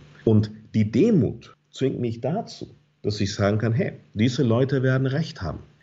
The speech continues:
Diese Leute werden Recht haben, auch wenn sich das vielleicht für mich nicht so anfühlt. Ich glaube an das, was der Herr hier in der Heiligen Schrift gesagt hat. Wir hatten es heute im Evangelium,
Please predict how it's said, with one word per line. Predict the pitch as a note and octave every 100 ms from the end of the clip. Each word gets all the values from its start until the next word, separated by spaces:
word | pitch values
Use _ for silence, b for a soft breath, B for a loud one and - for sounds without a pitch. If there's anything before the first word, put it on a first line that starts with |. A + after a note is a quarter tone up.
| -
Diese | G#2+ -
Leute | G2 G2 E2
werden | E2 D#2+
Recht | E2 A2 B2
haben, | C#3+ -
auch | A2 G#2+
wenn | F#2+
sich | F2+ F#2+
das | - F#2+
vielleicht | - E2+ F2+ -
für | G2
mich | F#2+ G2 - B B B
nicht | A2 B2 B2
so | - A2+
anfühlt. | - C3+ D3+ - G2+ A#2 E3 - - b b b
Ich | A#2+ C3 -
glaube | G#2 A2 G2
an | F2
das, | E2+ F2+ -
was | E2+
der | - D#2+
Herr | D#2+ D#2+ E2 E2 B B B
hier | - G2 G2
in | F2 D#2+
der | D#2+
Heiligen | E2+ E2+ E2 D#2
Schrift | - F2 -
gesagt | E2+ - A2 G#2+ A2
hat. | G#2 - B B B
Wir | F2 E2+
hatten | F2
es | E2+ -
heute | G#2 G#2
im | F#2+
Evangelium, | E2+ D#2+ D#2 F#2 F#2+ F#2+ F#2